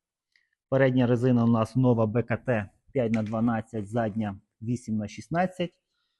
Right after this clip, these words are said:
Колія до розширення сімдесят сім передня і задня сімдесят вісім. Позаду у нас трьохточка,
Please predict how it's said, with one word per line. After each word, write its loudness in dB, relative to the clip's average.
Колія 2
до 2
розширення -2
сімдесят -4
сім -2
передня -2
і -6
задня -2
сімдесят -4
вісім. -2
Позаду 8
у 6
нас 0
трьохточка, 0